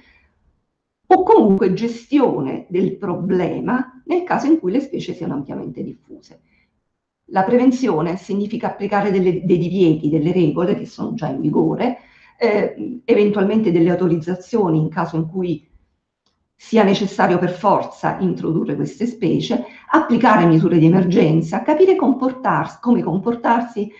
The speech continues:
in caso di specie che possono essere, eh, di rilevanza in uno Stato membro e in, autoctone in un altro. Quindi dà una serie di linee guida di come comportarsi e di regole da seguire. Così pure,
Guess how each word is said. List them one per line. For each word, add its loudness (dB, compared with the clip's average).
in 6
caso 0
di -2
specie 0
che -2
possono 0
essere, -4
eh, -2
di 4
rilevanza 4
in 0
uno 0
Stato -4
membro 2
e -2
in, -2
autoctone -4
in 0
un -2
altro. -6
Quindi 4
dà 2
una -2
serie -2
di -2
linee 4
guida -2
di -4
come -2
comportarsi -6
e -4
di 4
regole 6
da 2
seguire. -6
Così -2
pure, -2